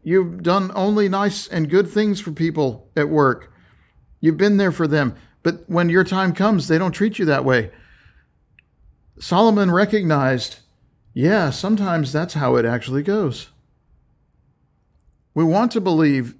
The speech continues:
that our efforts have a just and guaranteed outcome, that if you live right, things are gonna go well for you.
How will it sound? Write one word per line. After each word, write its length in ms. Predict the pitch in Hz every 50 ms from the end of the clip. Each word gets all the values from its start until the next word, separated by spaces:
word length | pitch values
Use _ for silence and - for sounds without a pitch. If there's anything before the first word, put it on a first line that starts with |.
| _ -
that 420 | - 151 156 147 147 - - _ _ _ _ -
our 180 | 160 165 151 151
efforts 480 | 170 190 214 208 185 151 151 - -
have 240 | 147 143 160 160 147
a 60 | 147
just 500 | 135 123 123 160 196 202 170 - - - -
and 200 | - 165 151 135
guaranteed 540 | 151 196 208 208 196 165 - 185 190 185
outcome, 420 | 185 180 180 175 175 - 147 127 127
that 120 | 135 135
if 120 | 143 135 131
you 240 | 139 160 208 240
live 260 | 220 202 208 220 208 180
right, 400 | 175 180 185 170 143 147 - - _ _ _ _ _ _ -
things 260 | - 190 214 214 180
are 60 | 196 190
gonna 200 | 190 196 190 175
go 180 | 156 180 180
well 220 | 180 180 185 208 220
for 160 | 220 - 202
you. 320 | 165 139 123 - - -